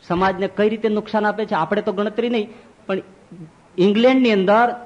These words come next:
દર વર્ષે દારૂના નશામાં નોકરી ઉપર હાજર નહીં થનારા એંસી લાખ માણસો ગેરહાજર રહે છે દર વર્ષે. આટલું નુકસાન એ દેશ ગણે છે. આપણે તો ગણતરી જ મૂકી દીધી છે, મરને પીડ્યા ઘેરે હું કામના છે,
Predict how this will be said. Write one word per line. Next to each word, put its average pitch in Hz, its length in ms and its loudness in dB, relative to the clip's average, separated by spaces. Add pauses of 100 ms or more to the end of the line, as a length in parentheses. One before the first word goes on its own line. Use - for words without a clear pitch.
(180)
દર 240 240 6
વર્ષે 214 640 2
દારૂના 208 580 4
નશામાં 202 720 2
નોકરી 180 420 0
ઉપર 233 220 0
હાજર 190 340 0
નહીં 185 280 0
થનારા 196 580 2 (320)
એંસી 262 420 0
લાખ 226 520 4
માણસો 190 460 2
ગેરહાજર 143 540 2
રહે 127 200 0
છે 120 140 -8
દર 127 260 2
વર્ષે. 113 480 -6 (800)
આટલું 202 340 4
નુકસાન 151 540 2
એ 170 160 4
દેશ 139 320 0
ગણે 220 340 4
છે. 139 320 -4 (220)
આપણે 294 280 4
તો 277 100 4
ગણતરી 269 340 4
જ 220 40 4
મૂકી 233 220 4
દીધી 226 200 0
છે, 247 40 6
મરને 233 340 6
પીડ્યા 240 240 4
ઘેરે 202 260 6
હું 185 200 4
કામના 170 400 4
છે, 117 200 -4